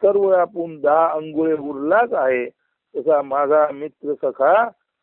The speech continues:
तुकाराम सुद्धा कणाकणाला व्यापून त्या खेरीज सुद्धा शिल्लक आहे. असा हा माझा मित्र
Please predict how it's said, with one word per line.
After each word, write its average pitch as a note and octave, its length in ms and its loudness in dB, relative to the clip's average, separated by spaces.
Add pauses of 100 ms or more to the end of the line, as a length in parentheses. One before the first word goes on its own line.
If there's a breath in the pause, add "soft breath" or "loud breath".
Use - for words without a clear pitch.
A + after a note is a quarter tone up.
(200)
तुकाराम G#3 520 2
सुद्धा C3 420 -2 (420)
कणाकणाला E3 1040 0
व्यापून D3 640 -2 (380)
त्या F3 200 4
खेरीज D3 520 -4
सुद्धा C3+ 680 -8 (420)
शिल्लक C#3+ 540 -6
आहे. C3 440 0 (400)
असा G3+ 320 -2
हा G3+ 240 2
माझा D3 480 0
मित्र C3 480 -8